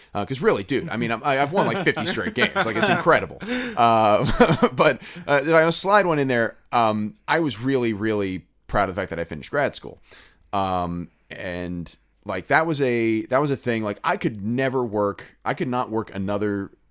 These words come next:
I could not work a day in media for the rest of my life aside from the award-winning Brose podcast. And I would still be happy that I did that 'cause I had a tangible thing at the end. Like, I completed,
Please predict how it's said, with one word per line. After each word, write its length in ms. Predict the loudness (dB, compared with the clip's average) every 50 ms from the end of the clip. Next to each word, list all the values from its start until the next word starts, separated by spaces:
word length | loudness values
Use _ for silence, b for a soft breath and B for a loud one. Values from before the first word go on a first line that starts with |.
| _ _ _ _ _ _ _ _ _ -8
I 120 | -6 -4
could 100 | -4 -2
not 140 | -4 -2 -2
work 160 | -4 -4 -6
a 20 | -8
day 340 | -8 -6 -4 -2 -2 -2
in 120 | -2 -2 -4
media 440 | -4 -4 -4 -6 -6 -8 -10 -12 -16 _ _
for 120 | _ -10
the 60 | -6 -4
rest 220 | -4 -4 -4 -6
of 40 | -6
my 60 | -6
life 220 | -6 -6 -6 -8
aside 260 | -6 -4 -4 -4 -4 -4
from 80 | -6 -8
the 60 | -6
award-winning 400 | -6 -6 -6 -8 -8 -10 -10 -8
Brose 220 | -8 -8 -6 -6
podcast. 640 | -8 -8 -8 -10 -10 -10 -12 -14 -14 -14 -14 -14 -16 B B B B B B B B B _
And 160 | -6 -4 -2 -2
I 60 | -2
would 140 | -2 -2 -2
still 220 | 0 0 0 2
be 120 | 2 0
happy 240 | 2 2 2 2 2
that 80 | 0 -2
I 60 | -2
did 140 | -2 -2 -2
that 120 | -2 -2
'cause 100 | -2 -4
I 120 | -4 -2 -2
had 80 | -4
a 40 | -6
tangible 560 | -8 -10 -8 -6 -4 -4 -4 -6 -6 -8 -10
thing 300 | -8 -6 -6 -4 -4 -4
at 80 | -6 -6
the 160 | -6 -6 -6
end. 140 | -6 -6 -8
Like, 120 | -8 -8
I 100 | -10 -10
completed, 540 | -10 -12 -10 -6 -6 -4 -2 -2 -4 -4 -4